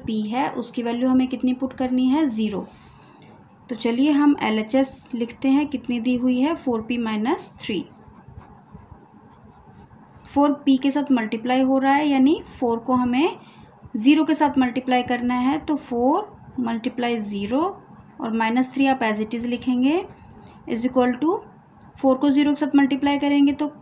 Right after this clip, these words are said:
कितना आएगा? ज़ीरो माइनस थ्री। Is equal to, तो देखिए आपके पास टू नंबर्स हैं, ज़ीरो और माइनस थ्री। तो साइन को छोड़कर जिस नंबर की वैल्यू ज़्यादा होती है उस नंबर में से हम छोटे नंबर को सब्ट्रैक्ट करते हैं।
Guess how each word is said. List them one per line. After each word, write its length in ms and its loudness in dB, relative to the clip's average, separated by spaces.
कितना 300 2
आएगा? 320 2
ज़ीरो 440 4
माइनस 540 0
थ्री। 300 0
Is 160 6
equal 320 10
to, 220 4
तो 120 -4
देखिए 300 4
आपके 200 2
पास 200 4
टू 120 0
नंबर्स 400 2
हैं, 100 6
ज़ीरो 320 4
और 200 6
माइनस 500 2
थ्री। 240 -4
तो 80 4
साइन 320 6
को 140 2
छोड़कर 460 2
जिस 280 -2
नंबर 280 2
की 120 -6
वैल्यू 300 2
ज़्यादा 340 0
होती 360 0
है 160 2
उस 200 -4
नंबर 300 0
में 140 -4
से 140 -6
हम 180 -2
छोटे 240 0
नंबर 300 2
को 140 0
सब्ट्रैक्ट 480 0
करते 320 -6
हैं। 140 -8